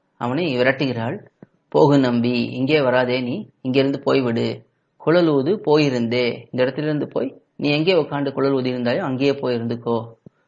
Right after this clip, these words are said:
போயிருந்து நின் புல்லுவம் அறியாதவர்க்கு உரை நம்பி, உன்னுடைய இந்த தீம்புகள்லாம் தெரியாதவர்கள், உன்னுடைய ஏமாற்று வேலைகள்லாம் தெரியாதவர்களுக்கு போய் இதெல்லாம் நீ சொல்லு"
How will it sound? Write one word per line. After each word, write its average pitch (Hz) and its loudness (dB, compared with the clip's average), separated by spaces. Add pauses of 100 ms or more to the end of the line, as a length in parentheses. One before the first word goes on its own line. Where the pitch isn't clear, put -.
(160)
போயிருந்து 160 4
நின் 170 -2
புல்லுவம் 143 0
அறியாதவர்க்கு 135 0
உரை 135 0
நம்பி, 117 -2 (380)
உன்னுடைய 143 2 (480)
இந்த 131 0
தீம்புகள்லாம் 160 2
தெரியாதவர்கள், 139 0
உன்னுடைய 127 -2
ஏமாற்று 147 0
வேலைகள்லாம் 131 0
தெரியாதவர்களுக்கு 139 0
போய் 170 0
இதெல்லாம் 135 0
நீ 139 -2
சொல்லு" 117 -4